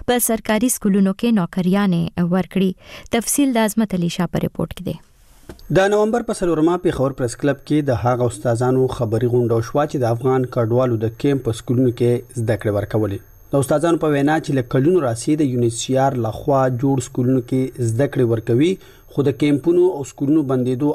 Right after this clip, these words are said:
Speaker 2: عمل د خپل مستقبل په اړه اندېښمن کړي دي. د چکدرې نه راغلي استاد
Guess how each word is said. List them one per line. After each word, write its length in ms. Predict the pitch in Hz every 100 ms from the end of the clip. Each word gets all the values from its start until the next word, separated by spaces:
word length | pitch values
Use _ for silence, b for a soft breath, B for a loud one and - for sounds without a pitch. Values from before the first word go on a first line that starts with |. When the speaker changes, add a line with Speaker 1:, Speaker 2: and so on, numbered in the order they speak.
| 127
Speaker 2:
عمل 220 | 123 135 139
د 120 | 120 110
خپل 240 | - 127
مستقبل 540 | 120 117 120 120 151 147 131
په 80 | 131
اړه 120 | 127 127 - 123
اندېښمن 440 | 117 117 - 123 117
کړي 160 | 110 95
دي. 80 | 117 117 - - - 151
د 120 | 156 170
چکدرې 300 | 156 165 170
نه 80 | 170
راغلي 280 | 160 151 160 131
استاد 440 | - 143 147